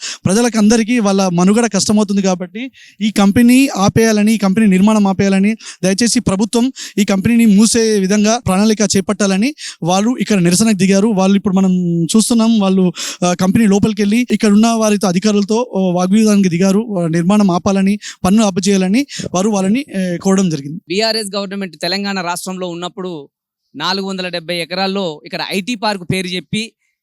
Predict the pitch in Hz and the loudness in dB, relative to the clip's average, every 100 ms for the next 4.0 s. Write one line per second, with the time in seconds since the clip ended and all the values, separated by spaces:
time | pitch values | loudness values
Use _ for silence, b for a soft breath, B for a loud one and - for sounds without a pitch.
0 | _ 170 196 285 285 240 233 214 233 247 | _ -10 -8 -6 -4 -4 -4 -6 -4 -4
1 | 190 156 180 226 247 277 269 240 226 226 | -6 -8 -4 -4 -4 -6 -6 -6 -6 -4
2 | 240 220 254 233 185 202 233 254 262 240 | -4 -2 -4 -4 -6 -4 -4 -6 -6 -6
3 | 214 220 214 240 233 208 208 202 262 | -6 -6 -4 -6 -6 -8 -8 -6 -6